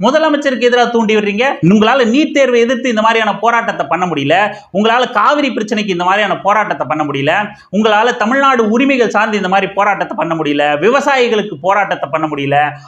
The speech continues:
ஆனா உங்களை அடையாளப்படுத்திக்கிறதுக்கு மட்டும், கலவரம் பண்றதுக்கு மட்டும் இளைஞர்களை கூட்டு போய் பலியிடுறீங்க. ஏன் ஓட்டு கேட்கறதுக்கு மட்டும் உங்க குடும்பத்தை, உங்க பசங்களை, உங்க பேர பிள்ளைகளை எல்லாம் களத்துல இறக்கி விடுறீங்கல்ல? உங்க மனைவி ஜெயிக்கணும், எம் பி ஆகணும், ஃப்ளைட்ல பறக்கணும், டெல்லியிலே குடியிருக்கணும்,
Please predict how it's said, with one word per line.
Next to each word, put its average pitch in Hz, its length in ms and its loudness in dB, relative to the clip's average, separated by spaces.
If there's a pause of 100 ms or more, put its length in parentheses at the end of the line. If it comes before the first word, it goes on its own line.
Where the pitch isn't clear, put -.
ஆனா 151 580 2 (160)
உங்களை 247 400 2
அடையாளப்படுத்திக்கிறதுக்கு 180 920 -2
மட்டும், 139 400 -2
கலவரம் 240 420 -2
பண்றதுக்கு 156 320 -4
மட்டும் 135 360 -4
இளைஞர்களை 208 600 0
கூட்டு 165 280 -4
போய் 139 240 -2
பலியிடுறீங்க. 202 640 -2 (160)
ஏன் 208 340 2 (260)
ஓட்டு 254 360 2
கேட்கறதுக்கு 233 440 0
மட்டும் 208 260 0
உங்க 208 220 -2
குடும்பத்தை, 220 500 0
உங்க 208 180 0
பசங்களை, 185 540 0
உங்க 202 300 0
பேர 233 200 0
பிள்ளைகளை 170 340 0
எல்லாம் 196 140 0
களத்துல 208 320 -2
இறக்கி 156 240 -2
விடுறீங்கல்ல? 139 340 -2 (260)
உங்க 170 200 -2
மனைவி 190 560 0
ஜெயிக்கணும், 190 560 0
எம் 175 160 -2
பி 214 140 0
ஆகணும், 160 440 0
ஃப்ளைட்ல 202 300 -2 (100)
பறக்கணும், 190 400 0
டெல்லியிலே 202 520 0
குடியிருக்கணும், 196 540 0